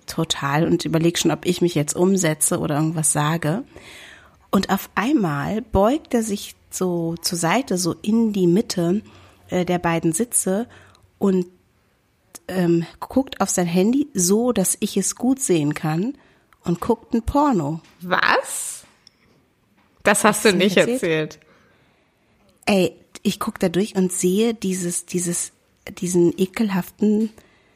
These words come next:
Speaker 1: Film, so, und er hat sich garantiert dorthin gesetzt und das so gemacht, damit ich
Speaker 2: Ja,
Speaker 1: das sehe.
Speaker 2: natürlich, na klar. Das ist auch wieder
Speaker 1: Ey,
Speaker 2: eine
Speaker 1: weißt du was?
Speaker 2: Machtdemonstration.
Speaker 1: N-,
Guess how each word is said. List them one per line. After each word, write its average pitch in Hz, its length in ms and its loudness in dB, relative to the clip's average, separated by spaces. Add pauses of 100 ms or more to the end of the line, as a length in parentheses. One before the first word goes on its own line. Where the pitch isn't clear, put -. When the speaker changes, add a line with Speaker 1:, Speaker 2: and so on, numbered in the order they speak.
(120)
Speaker 1:
Film, 165 580 2 (200)
so, 165 220 -2
und 175 200 0
er 180 160 -2
hat 202 140 -4
sich - 140 -6 (140)
garantiert 202 600 0
dorthin 185 300 2
gesetzt 170 540 -6
und 170 240 -2
das - 180 -2
so 185 120 2
gemacht, 175 360 0
damit 165 240 2
ich 185 80 2
Speaker 2:
Ja, 175 80 4
Speaker 1:
das 143 120 0
sehe. 226 120 4
Speaker 2:
natürlich, 165 240 -2
na 156 140 -4
klar. 165 320 -4 (200)
Das - 180 -12
ist 160 160 -6
auch 175 160 0
wieder 180 140 2
Speaker 1:
Ey, 170 40 2
Speaker 2:
eine 170 180 0
Speaker 1:
weißt 185 220 2
du 208 60 4
was? 202 160 2
Speaker 2:
Machtdemonstration. 165 880 -2
Speaker 1:
N-, 160 40 -10